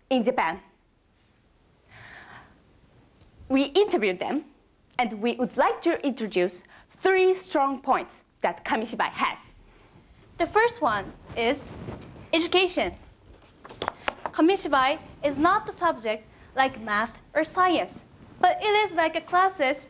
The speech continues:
Speaker 2: to learn about manners and common senses.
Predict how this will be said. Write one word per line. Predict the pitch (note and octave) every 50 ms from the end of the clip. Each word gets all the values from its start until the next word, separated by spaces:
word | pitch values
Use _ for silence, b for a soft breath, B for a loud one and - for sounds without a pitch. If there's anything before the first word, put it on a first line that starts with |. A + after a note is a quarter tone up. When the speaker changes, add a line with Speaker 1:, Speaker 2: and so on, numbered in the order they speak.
| -
Speaker 2:
to | - D#4+ D#4
learn | D4 D#4 E4+ E4+ E4+ F4 E4 D#4
about | D#4 D4 D4 C#4 C#4 C#4+ C#4+ - B B B B B B
manners | B3 C4 D4 D#4 E4 E4+ F4+ F#4+ F#4 - -
and | D4 D4 D4
common | - D4 D4 D4 D4+ D4+
senses. | D4+ - C#4+ B3 A#3+ A#3 - F#3+ D#3+ - - -